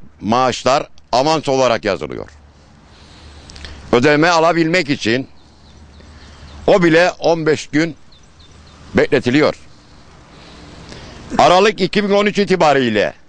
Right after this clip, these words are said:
başlayan personel durdurmaları ve baskılar arka arkası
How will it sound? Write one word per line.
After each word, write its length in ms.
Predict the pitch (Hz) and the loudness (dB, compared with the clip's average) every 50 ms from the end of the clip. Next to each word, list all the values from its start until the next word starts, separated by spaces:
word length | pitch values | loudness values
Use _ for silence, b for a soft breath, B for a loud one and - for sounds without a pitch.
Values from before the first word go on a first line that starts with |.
| - _ - - | -20 _ -16 -2
başlayan 640 | - 139 147 135 - - - 131 143 151 156 165 - - - - b b b b b b b b b b b - | 0 0 0 0 0 0 2 2 2 2 0 -2 -4 -10 -18 -20 b b b b b b b b b b b -2
personel 600 | - 131 147 139 - 143 143 160 190 208 208 185 | 0 2 2 2 2 0 2 2 2 2 2 2
durdurmaları 680 | 165 170 160 139 131 139 135 131 127 127 127 123 127 127 | 2 0 0 0 0 0 0 0 0 2 2 2 2 0
ve 120 | 131 127 | 2 0
baskılar 680 | 135 135 - - - - 117 110 117 120 135 - - - - - _ _ _ _ - - - - - - - - B B B B B B B B B B B B B B - - - - - - - - - - | 0 0 -2 -4 -6 -4 -2 0 2 2 2 0 -4 -10 -20 -20 _ _ _ _ -20 -20 -20 -20 -20 -20 -20 -20 B B B B B B B B B B B B B B -20 -20 -20 -20 -20 -20 -20 -8 -2 2
arka 320 | 123 151 151 - - 170 | 2 2 2 2 2 0
arkası 600 | 175 170 - - 151 135 - 139 151 165 170 - | 0 0 0 0 0 0 0 0 0 0 -2 -2